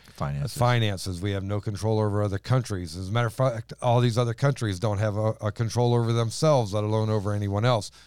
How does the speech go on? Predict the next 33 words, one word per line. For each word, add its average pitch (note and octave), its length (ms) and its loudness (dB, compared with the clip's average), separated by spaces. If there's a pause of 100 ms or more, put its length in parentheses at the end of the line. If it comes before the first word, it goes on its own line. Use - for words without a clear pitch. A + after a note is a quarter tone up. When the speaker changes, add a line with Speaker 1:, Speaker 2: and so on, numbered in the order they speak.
(420)
Speaker 2:
So C3 160 4
we F3 300 6
are C#3 160 4
living C3 260 2
in B2+ 100 2
a B2+ 80 4
world G#2 520 2 (500)
of A2+ 200 -2
absolute, A#2 920 2 (640)
complete A#2 720 -2 (460)
chaos. G#2 760 -2 (200)
Speaker 1:
And E2+ 280 0
inflation E2+ 640 -2
is D#2 240 -6
going C#2+ 460 -4
nuts D2 460 -2
on D#2+ 200 2
top - 280 0
of D#2 80 -8
that. D#2 240 -2 (180)
Where? G2+ 400 2 (540)
In D#3+ 60 4
Speaker 2:
Everywhere. E3 420 4
Speaker 1:
every E2+ 100 -2
country. - 480 -8
Yeah, F3 60 4
Speaker 2:
Everywhere. C#3+ 440 4
Speaker 1:
yeah. C#2+ 100 -8 (280)
Speaker 2:
And D3 160 4
so E3 420 4
the C#3+ 140 0
reality D3+ 640 2
is A#2+ 400 -2